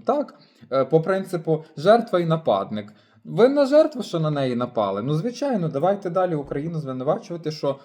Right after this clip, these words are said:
на Україну напали. Ну, ви розумієте? Ну, просто театр абсурду.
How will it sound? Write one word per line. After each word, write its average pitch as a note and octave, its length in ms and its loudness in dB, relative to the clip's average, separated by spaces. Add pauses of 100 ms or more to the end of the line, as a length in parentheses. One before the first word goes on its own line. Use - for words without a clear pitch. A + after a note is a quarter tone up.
(200)
на C#3 100 0
Україну D3+ 500 0
напали. A2 480 -4 (360)
Ну, D3+ 100 2
ви D#3+ 80 6
розумієте? D#3+ 540 0 (400)
Ну, C#3 100 -6
просто G3+ 320 0
театр D#3 440 4
абсурду. C3+ 540 -4